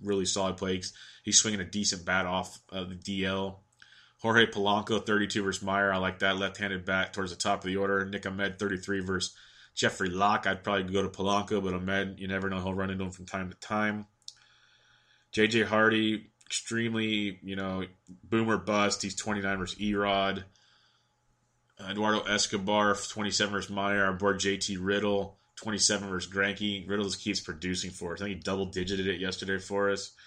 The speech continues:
So cheap, and he's just producing like crazy. He's our new Tim Beckham right now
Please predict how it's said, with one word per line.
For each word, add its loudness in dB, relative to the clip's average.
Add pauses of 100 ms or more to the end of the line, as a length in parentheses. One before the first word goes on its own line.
(440)
So 4
cheap, 0
and -8
he's -10
just -8 (200)
producing -2
like -10
crazy. -2
He's -2
our 4
new -2
Tim -6
Beckham -4
right -8
now -6